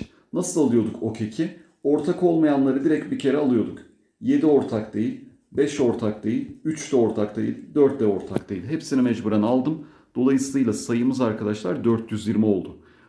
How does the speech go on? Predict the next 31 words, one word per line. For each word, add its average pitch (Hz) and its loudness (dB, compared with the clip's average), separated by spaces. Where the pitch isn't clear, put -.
Buraya 165 2
yazılabilecek 110 0
en 160 0
küçük - -12
sayı 156 -2
dört 120 2
yüz 107 -6
yirmi 87 -6
ve 135 -2
bundan 120 4
sonrakiler 120 -4
dört 110 0
yüz 101 -6
yirminin 117 0
katı - -4
olması 101 0
lazım. 90 -6
Buna 147 2
göre 147 2
dört 139 2
yüz 131 -2
yirminin 139 2
katı 135 -4
olan 135 0
dört 135 2
basamaklı 123 0
en 135 2
küçük - -12
sayı 110 -2
kaç 151 -4
olur? 165 -2